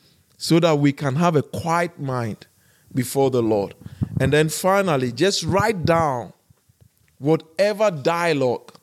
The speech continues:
the Holy Spirit begin to impress upon your heart and upon your mind during that time of what? Of solitude. You are just writing your thoughts down. Amen?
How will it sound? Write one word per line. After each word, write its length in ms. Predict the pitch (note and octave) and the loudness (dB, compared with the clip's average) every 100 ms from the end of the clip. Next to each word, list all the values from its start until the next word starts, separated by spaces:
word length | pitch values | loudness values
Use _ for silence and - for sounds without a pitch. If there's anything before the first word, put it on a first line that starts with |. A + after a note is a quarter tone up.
| _ _ _ _ | _ _ _ _
the 80 | C3+ | -6
Holy 300 | A2+ E3+ F3+ | -2 0 0
Spirit 460 | E3+ - E3+ D#3+ C#3+ | -2 -2 2 2 2
begin 420 | B2+ B2 D3 D3+ | -2 0 0 0
to 200 | - B2+ | -2 -2
impress 760 | B2+ A#2+ - C#3 C3+ - - _ _ _ _ - | -2 -4 -4 -4 -2 -4 -8 _ _ _ _ -8
upon 360 | - D3 C3+ | -4 -2 0
your 140 | B2+ A#2+ | 0 -2
heart 400 | - A#2+ - - _ _ _ _ _ | -4 -6 -6 -14 _ _ _ _ _
and 120 | B2 B2 | -4 -4
upon 380 | A2+ - C#3 | -4 -2 0
your 160 | C3 A#2+ | 0 -2
mind 420 | A#2+ B2+ A#2 A2 - _ _ - | -2 -2 -4 -6 -14 _ _ -10
during 260 | B2+ C#3 C3+ | -2 0 0
that 200 | B2 B2 | -2 -2
time 560 | - B2+ A#2+ A#2 A#2 B2 - - - A2+ | -8 -6 -4 -2 -4 -8 -14 -20 -8 -4
of 200 | A2+ A#2 | -4 -2
what? 300 | A#2 G#2 - - - - - - | 0 -2 -4 -12 -14 -18 -16 -4
Of 180 | A#2+ G2 | -4 -2
solitude. 680 | - B2+ C3 A#2+ - A#2 G#2+ | -2 0 0 0 -4 -4 0
You 100 | A#2+ | 0
are 80 | A#2 | 0
just 320 | C3 D#3 - | 0 -2 -2
writing 640 | B2+ B2+ C3 - C#3 B2+ C3+ - - - | 0 0 0 0 0 0 -6 -10 -10 -2
your 160 | B2 A2+ | 0 0
thoughts 400 | - C3 - - | 0 -2 -2 -4
down. 420 | G#2 G#2 G2 - - | -2 -2 -2 -6 -4
Amen? 480 | A#2 A#2 C#3 G3 | 0 2 2 0